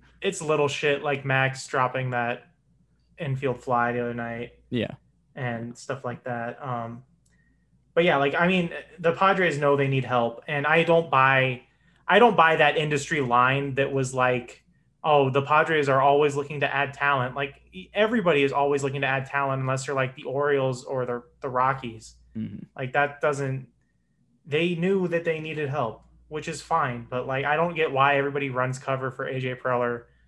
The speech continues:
Speaker 1: and, and the Padres. And it was also very funny for everybody to be like, "Oh, well, after the Padres missed out on, on Scherzer and, and Trey Turner, uh,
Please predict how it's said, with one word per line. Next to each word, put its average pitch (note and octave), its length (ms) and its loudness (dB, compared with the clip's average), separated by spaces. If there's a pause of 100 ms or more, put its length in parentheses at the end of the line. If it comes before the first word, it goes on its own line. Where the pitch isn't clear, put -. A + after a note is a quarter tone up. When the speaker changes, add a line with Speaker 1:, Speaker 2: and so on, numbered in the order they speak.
(360)
Speaker 1:
and, B2 320 -4
and B2+ 180 -6
the A#2+ 60 -10
Padres. A#2+ 540 -4
And C#3 320 -2 (260)
it E3+ 60 2
was F3+ 160 4
also F#3+ 240 4
very D#3 260 6
funny C#3+ 300 2
for C3+ 160 2
everybody C3+ 300 2
to C3+ 40 0
be C3+ 100 2
like, B2+ 180 2
"Oh, D3 180 6
well, C3 140 6
after C#3 200 2
the D3 80 -2
Padres C#3 400 0
missed C#3 220 -4
out C#3 180 4
on, B2+ 300 0
on B2+ 180 -6
Scherzer C#3 560 0
and, B2 160 -6
and B2+ 160 -8
Trey C3 200 -4
Turner, C3+ 380 -2
uh, A2 220 -2